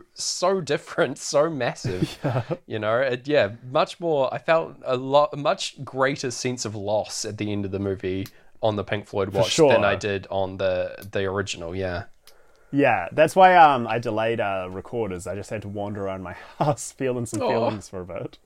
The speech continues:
Speaker 1: Oh, fair.
Speaker 2: Yeah. But did you notice at the very top of the Belafonte
Speaker 1: Mm.
Speaker 2: in the, uh, observation deck, a man in a pilot's uniform smoking a pipe?
Speaker 1: I did not.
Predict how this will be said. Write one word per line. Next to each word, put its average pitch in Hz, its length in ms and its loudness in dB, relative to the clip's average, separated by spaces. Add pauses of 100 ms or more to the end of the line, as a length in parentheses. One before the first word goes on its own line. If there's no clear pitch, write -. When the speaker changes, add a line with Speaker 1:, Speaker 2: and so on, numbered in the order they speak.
(280)
Speaker 1:
Oh, 233 220 -4
fair. 196 540 -2 (360)
Speaker 2:
Yeah. 110 420 -6 (340)
But 165 120 6
did 170 160 2
you 202 100 2
notice 165 500 4
at 139 100 -2
the 131 80 -2
very 131 240 0
top 135 240 -2
of - 60 -6
the 123 40 -6
Belafonte 101 760 -6
Speaker 1:
Mm. - 20 2
Speaker 2:
in 110 220 2
the, 104 260 -4 (380)
uh, 110 280 -2
observation 117 560 -4
deck, 82 400 -14 (460)
a 123 60 -2
man 127 280 4
in 127 100 -2
a 113 60 -2
pilot's 131 460 0
uniform 117 360 -6
smoking 117 380 -6
a 110 60 -8
pipe? - 320 -10 (340)
Speaker 1:
I 135 80 4
did 143 180 -2
not. 156 460 0